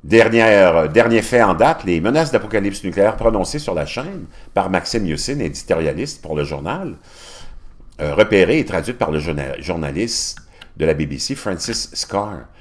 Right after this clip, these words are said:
Nous sommes piégés dans une spirale et je ne trouve pas un seul scénario de sortie de crise. Les gens devraient vivre leurs derniers jours ou dernières semaines normalement. Peut-être que c'est tout ce qu'il nous reste. Ce serait dommage d'être pessimiste pour nos derniers jours sur Terre »,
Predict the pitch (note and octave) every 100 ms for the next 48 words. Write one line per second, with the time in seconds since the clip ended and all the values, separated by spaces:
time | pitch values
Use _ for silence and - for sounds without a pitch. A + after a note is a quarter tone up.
0 | - - D#2+ D#3 C#3 B2 C3 C#3+ F3+ G#2
1 | G#2 F#2+ G#2 D#2+ G2 C#3 F2+ D#2+ - E2
2 | - B2 F#2+ D2 - D#3 D3+ A2+ E2+ C#2
3 | E2 A#2+ D2+ D2+ A2+ - F#2 - G#2 A2
4 | E2 B1 - _ - - - D2 D#2+ D#2+
5 | G2+ E2 C#2+ C#2+ C#2+ D#3 D3+ A2+ E2 D#2
6 | D2 - - - - D#2 A#2+ A#2+ G#2 F2+
7 | G2+ C3+ C#3 B2 - - - - G#2+ A#2
8 | - D2+ G#2+ G2 F2+ - G2+ G#2 G2+ F2+
9 | A#2 A2+ A2+ G2+ G2 A2 - - _ _
10 | _ - - G#2 - E2 F#2 - E2+ E2
11 | - D2+ G#2+ - F2 D#2 F2 - - -
12 | - - - - E3 D#3+ G3 B3+ A#3+ A2+
13 | - G2+ D#2+ F2 A2 - - D2+ D2+ C#2+
14 | F2 D#2 C#2+ D#2 E2 - - - E2 E2+
15 | C#2+